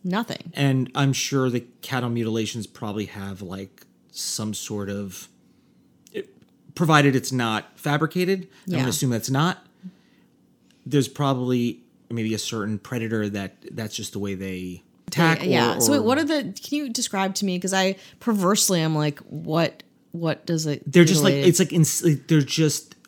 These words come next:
Speaker 2: it's not like a, a being ravaged by
Speaker 1: Yeah, like
Speaker 2: another
Speaker 1: an,
Speaker 2: animal
Speaker 1: it's not like an attack.
Speaker 2: and not hunted.
Speaker 1: But, like, what? Like, they have, like, puncture. It's like a vampire where they get bled out
Speaker 2: Like
Speaker 1: and certain
Speaker 2: surgical.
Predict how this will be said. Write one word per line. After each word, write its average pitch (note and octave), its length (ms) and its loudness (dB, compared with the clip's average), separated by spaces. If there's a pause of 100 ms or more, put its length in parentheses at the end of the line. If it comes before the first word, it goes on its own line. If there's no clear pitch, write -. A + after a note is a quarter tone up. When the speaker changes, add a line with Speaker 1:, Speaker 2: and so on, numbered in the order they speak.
(200)
Speaker 2:
it's D3 200 -2
not E3+ 160 2
like D#3+ 120 0
a, B2+ 220 0
a A2 220 -2 (380)
being C3 280 2
ravaged G#2 580 -2
by G2 520 -6 (120)
Speaker 1:
Yeah, C#3+ 280 -2
like B2 80 -2
Speaker 2:
another - 240 4
Speaker 1:
an, - 60 -4
Speaker 2:
animal B2 100 0
Speaker 1:
it's A#2 100 0
not - 60 2
like C4 120 2
an B3 60 4
attack. E3 280 0
Speaker 2:
and D#3+ 200 8
not E3 200 6
hunted. - 680 -4 (460)
Speaker 1:
But, - 180 -2
like, F3+ 380 2
what? G3+ 180 0
Like, E3+ 100 -2
they F3 60 0
have, E3 100 0
like, D#3+ 160 -2
puncture. - 360 -4
It's E3+ 120 -8
like E3 100 -4
a D3 80 -4
vampire F3+ 540 0
where F#3+ 80 2
they D#3+ 140 -2
get D#3 180 -6
bled D#3+ 240 -2
out D#3+ 120 4
Speaker 2:
Like D#3 80 2
Speaker 1:
and - 20 2
certain E3+ 240 8
Speaker 2:
surgical. F#2 260 -4